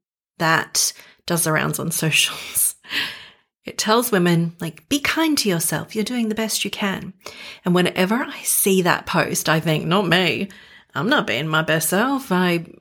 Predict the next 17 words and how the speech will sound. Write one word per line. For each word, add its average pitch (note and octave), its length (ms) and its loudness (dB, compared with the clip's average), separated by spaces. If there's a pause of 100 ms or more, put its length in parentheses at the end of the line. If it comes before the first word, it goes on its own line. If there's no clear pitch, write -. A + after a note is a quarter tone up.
(140)
ate F#3 240 0
too G#3 140 0
many G#3 220 4
snacks - 580 0
today. D#3 300 2
I E3 140 0
scrolled F3+ 460 0
TikTok - 380 -2
instead E3 300 0
of E3 80 0
going E3+ 240 -2
for G3 140 -2
a G#3 60 0
walk. A#3+ 380 0 (460)
I E3 160 2
wasted G3+ 520 2 (100)
hours A#3+ 600 2